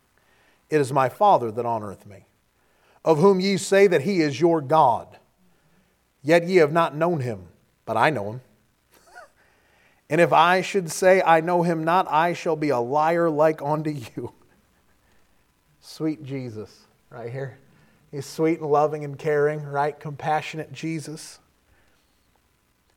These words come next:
"But I know Him and ye-, and keep His saying, your father Abraham rejoiced to see my day, and he saw it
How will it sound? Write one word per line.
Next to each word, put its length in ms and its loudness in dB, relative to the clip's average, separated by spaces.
"But 160 0
I 180 6
know 260 2
Him 260 -2
and 180 -8
ye-, 200 -8
and 180 -2
keep 240 -8
His 200 -2
saying, 440 0
your 220 4
father 400 2
Abraham 480 0
rejoiced 800 2
to 120 -6
see 320 -4
my 320 2
day, 520 -4
and 120 -2
he 140 -4
saw 380 4
it 80 -4